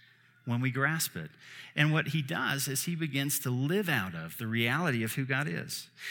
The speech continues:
And so again, verse twenty-seven, it says, "Now my soul is troubled, and what shall I say?" In some ways, he's saying, "What shall I do? Save me from this hour?" Rather, it's for this purpose, this very reason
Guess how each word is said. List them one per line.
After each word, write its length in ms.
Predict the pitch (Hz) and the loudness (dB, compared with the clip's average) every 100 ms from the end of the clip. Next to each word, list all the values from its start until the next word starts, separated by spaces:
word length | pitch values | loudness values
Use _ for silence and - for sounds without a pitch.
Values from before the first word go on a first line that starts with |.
| - | -6
And 100 | - | 2
so 180 | 147 170 | 4 4
again, 300 | 143 151 185 | 4 6 6
verse 220 | 151 147 | 6 6
twenty-seven, 760 | - 170 139 - 160 135 107 101 - - - - | 4 4 4 4 4 2 0 -4 -14 -20 -20 -2
it 80 | 135 | 2
says, 180 | 165 131 | 4 8
"Now 180 | 156 185 | 10 10
my 180 | 185 | 8
soul 280 | 156 180 156 | 8 6 4
is 80 | 143 | 4
troubled, 320 | - 190 190 | 4 4 6
and 100 | 143 | 4
what 160 | 139 170 | 4 4
shall 180 | 190 165 | 6 6
I 100 | 165 | 6
say?" 360 | - 180 135 | 8 8 8
In 80 | 123 | 6
some 200 | - 190 | 4 6
ways, 200 | 175 151 | 6 6
he's 120 | 143 | 4
saying, 240 | 160 135 127 | 6 4 4
"What 180 | 151 | 2
shall 240 | - 165 147 | 4 4 4
I 100 | 135 | 2
do? 300 | 131 127 101 | 2 2 2
Save 400 | - 135 147 170 | 2 6 6 4
me 140 | 185 | 0
from 240 | 175 175 175 | 2 0 0
this 180 | 175 | 2
hour?" 420 | 165 160 180 208 185 - - _ _ _ _ - - - | 4 2 0 -6 -10 -16 -20 _ _ _ _ -20 -18 0
Rather, 400 | 117 151 143 117 | 6 8 8 6
it's 180 | 110 - | 4 2
for 180 | - 113 | 0 2
this 300 | 117 147 - | 4 6 4
purpose, 840 | - 143 135 104 95 - - - - - - - - | 2 0 0 0 2 2 2 -2 -14 -20 -20 -20 -8
this 320 | 104 143 - | 2 4 4
very 320 | - 131 127 | 6 6 6
reason 580 | 117 113 117 95 87 78 | 4 4 4 2 -2 -6